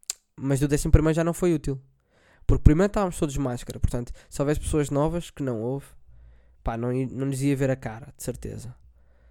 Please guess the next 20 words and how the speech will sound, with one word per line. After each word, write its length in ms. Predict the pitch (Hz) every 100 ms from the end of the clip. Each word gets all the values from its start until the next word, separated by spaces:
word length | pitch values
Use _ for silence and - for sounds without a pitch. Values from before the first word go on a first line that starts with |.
| - - _ - -
Por 100 | 139
exemplo, 280 | 135 117 -
a 80 | 131
minha 180 | 131 135
D 160 | 139
T 300 | 135 120 143
deste 340 | - 131 - 113
ano, 260 | 123 139 -
eu 80 | 135
não 100 | 147
lhe 80 |
vi 140 | 147 156
a 40 |
cara 260 | 156 147 135
nunca. 500 | 139 135 127 113 123 -
Tipo, 320 | 113 - 123
eu 80 | 123
vi 260 | 135 135 135
ela, 400 | 123 131 127 - _ _ _ _ _ _ _ - - - - _ _ - - - - - -
tipo, 220 | 139 -